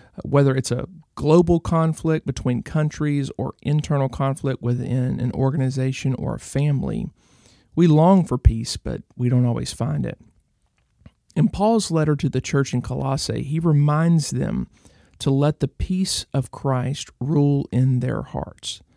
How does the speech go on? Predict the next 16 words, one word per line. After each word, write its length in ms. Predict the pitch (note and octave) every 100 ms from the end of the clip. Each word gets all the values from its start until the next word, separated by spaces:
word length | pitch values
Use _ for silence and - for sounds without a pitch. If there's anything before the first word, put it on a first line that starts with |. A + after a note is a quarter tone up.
| _ _ _ -
That 120 | D#3+
is 140 | F3+
to 80 | D3+
say, 380 | - B2+ B2 D#3+ _ _ - _
as 220 | - C#3
one 160 | D#3 C#3
scholar 320 | - - -
put 180 | - -
it, 120 | - _ _ _ _ _
"Let 440 | - D3 E3 G3 - -
the 140 | D3+
peace 500 | - - F3+ F3 -
of 200 | - C3
Christ 500 | - C#3 C3 A#2 -
hold 680 | - - - C3 B2+ B2+ -
sway." 680 | - - - B2+ C3+ -